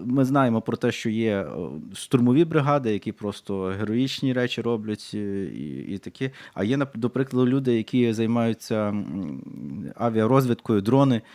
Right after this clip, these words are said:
і тому зрозу-, тому, тому поділо. Але, е, при-, припустимо, людина знає цю систему, е, вона вміє керувати дроном,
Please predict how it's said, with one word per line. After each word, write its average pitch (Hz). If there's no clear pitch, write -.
і 107
тому 120
зрозу-, 117
тому, 127
тому 143
поділо. 135
Але, 135
е, 123
при-, 139
припустимо, 175
людина 147
знає 123
цю -
систему, 131
е, -
вона 110
вміє 117
керувати 101
дроном, 147